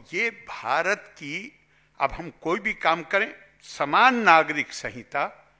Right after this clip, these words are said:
एक बात बिल्कुल स्पष्ट है, आप अब का नहीं, दो हज़ार चौदह में,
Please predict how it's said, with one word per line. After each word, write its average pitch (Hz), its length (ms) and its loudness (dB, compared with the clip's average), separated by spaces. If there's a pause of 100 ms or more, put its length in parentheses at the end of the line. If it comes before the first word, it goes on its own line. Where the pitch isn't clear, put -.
(680)
एक 208 340 -4
बात 170 220 0
बिल्कुल 147 520 -8
स्पष्ट - 540 -4
है, 233 100 4
आप 156 460 2 (420)
अब 175 200 0
का 240 220 8
नहीं, 214 320 -2 (1300)
दो 262 300 8
हज़ार 202 400 8
चौदह 175 480 0
में, 190 380 -6